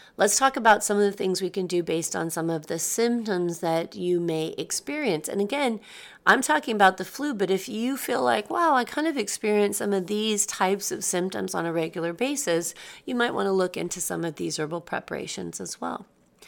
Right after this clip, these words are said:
So if you're high in Vata energy, if you're experiencing things like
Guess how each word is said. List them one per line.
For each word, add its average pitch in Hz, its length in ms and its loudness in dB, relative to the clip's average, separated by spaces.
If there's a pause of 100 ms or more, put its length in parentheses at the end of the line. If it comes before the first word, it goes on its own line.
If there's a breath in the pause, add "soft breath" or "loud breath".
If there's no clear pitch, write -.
(280 loud breath)
So 247 260 2
if - 260 -4
you're 233 100 2
high 294 520 2 (100)
in 277 320 0 (120)
Vata 185 680 2
energy, - 580 -10 (340 loud breath)
if 196 120 -4
you're 240 140 2
experiencing 269 680 -2
things 240 240 -4
like 233 280 -4